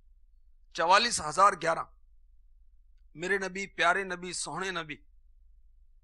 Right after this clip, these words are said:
मक्की मदनी, रसूल हाशिमी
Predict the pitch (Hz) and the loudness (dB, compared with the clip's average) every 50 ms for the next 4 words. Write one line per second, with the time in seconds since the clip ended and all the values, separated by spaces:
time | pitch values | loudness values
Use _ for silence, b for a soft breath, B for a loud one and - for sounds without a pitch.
0 | - - - - 139 160 175 - - - 208 196 175 175 175 185 190 196 208 190 | -20 -20 -20 -10 -6 -6 -6 -6 -4 -6 -6 -2 -2 -2 2 2 2 2 2 -6
1 | 139 - _ - 131 165 - - 180 180 190 175 151 127 135 143 160 160 - - | -12 -14 _ -10 -10 -8 -8 -6 -8 -6 -4 -4 -4 -2 0 0 2 2 2 -2
2 | 190 185 190 196 151 - | -2 -4 -8 -8 -8 -10